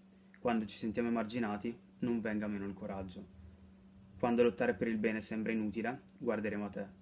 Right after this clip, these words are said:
per trovare la forza di perseverare. Ave Maria, piena di grazia, il Signore è con te. Tu sei benedetta fra le donne, e benedetto il frutto del seno tuo, Gesù.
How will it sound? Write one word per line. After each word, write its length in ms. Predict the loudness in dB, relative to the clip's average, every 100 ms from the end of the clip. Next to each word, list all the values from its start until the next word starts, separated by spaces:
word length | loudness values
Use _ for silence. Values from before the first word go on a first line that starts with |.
| -20 -8
per 140 | -6 -2
trovare 320 | -2 0 -2
la 100 | -2
forza 320 | -4 -6 -6
di 60 | -6
perseverare. 680 | -6 -8 -6 -6 -6 -8 -12 -20 -20 -20 -20 -20 -20 -20 -20 -20 -20 -20 -16 -16 -16 -20 -20 -20 -20 -20 -20 -20 -20 -6
Ave 240 | -4 0
Maria, 420 | 0 0 -2 -6 -14 -20 -20 -20
piena 220 | -4 0 0
di 80 |
grazia, 440 | -2 -4 -6 -8 -8
il 40 |
Signore 300 | -6 -4 -4
è 40 | -4
con 200 | -6 -8
te. 180 | -10 -12 -18 -20 -20
Tu 80 | -10
sei 180 | -4 -2
benedetta 500 | 0 0 0 -2 -6
fra 160 | -4 -4
le 100 | -2
donne, 420 | -4 -6 -8 -10 -18
e 80 | -4
benedetto 580 | -2 0 -2 -8 -10 -10
il 80 | -8
frutto 320 | -10 -4 -4
del 140 | -2
seno 360 | -4 -4 -4 -4
tuo, 200 | -6 -8
Gesù. 340 | -8 -8 -10